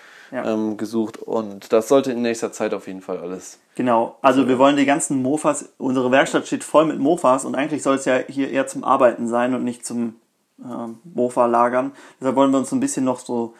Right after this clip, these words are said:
Speaker 1: ausla-, die Mofas so ein bisschen auslagern, dass die woanders natürlich trocken stehen. Und, ähm, das ist ein Projekt aber für, äh, in den nächsten Wochen und Monaten, würde ich sagen.
Speaker 2: Ja.
Speaker 1: Denn noch stehen sie ganz gut hier.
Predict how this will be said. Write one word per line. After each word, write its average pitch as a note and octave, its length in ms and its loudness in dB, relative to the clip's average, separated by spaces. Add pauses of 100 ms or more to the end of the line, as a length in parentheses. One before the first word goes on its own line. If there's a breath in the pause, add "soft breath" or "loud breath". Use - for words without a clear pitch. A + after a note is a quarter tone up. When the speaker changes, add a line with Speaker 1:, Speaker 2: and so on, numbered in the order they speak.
(260 loud breath)
Speaker 1:
ausla-, C#3+ 440 0
die B2+ 120 0
Mofas C#3 300 0
so B2+ 60 -2
ein B2 40 -2
bisschen C3 200 -2
auslagern, B2 640 0
dass B2 120 -4
die B2+ 100 -8
woanders D#3 600 -4
natürlich B2 320 -8
trocken C#3+ 440 -2 (280)
stehen. F3+ 480 -6 (320 loud breath)
Und, C3+ 320 -2
ähm, B2 340 0
das C#3+ 160 0
ist C#3+ 120 -2
ein C3 80 2
Projekt B2+ 360 -2
aber A#2+ 220 4
für, A2+ 400 -6 (360 soft breath)
äh, A#2 260 -16 (760)
in A#2+ 120 -4
den A#2 100 -2
nächsten A#2 500 -8
Wochen B2 240 0
und - 160 -6
Monaten, B2+ 440 2
würde - 120 -12
ich - 80 -20
sagen. - 280 -12 (200)
Speaker 2:
Ja. - 120 -12
Speaker 1:
Denn A#2+ 340 -4
noch B2 300 -2 (200)
stehen B2 240 -4
sie A2 80 -4
ganz A2+ 200 -8
gut - 160 -12
hier. - 180 -16